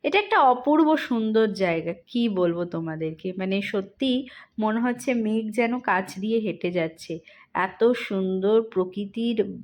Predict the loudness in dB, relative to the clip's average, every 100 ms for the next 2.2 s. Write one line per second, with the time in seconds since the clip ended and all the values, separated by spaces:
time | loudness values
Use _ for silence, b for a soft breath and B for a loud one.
0 | -4 0 0 0 -8 -8 0 0 0 -2
1 | -4 -4 -6 -4 -6 -6 -6 -6 -2 -4
2 | -4 -8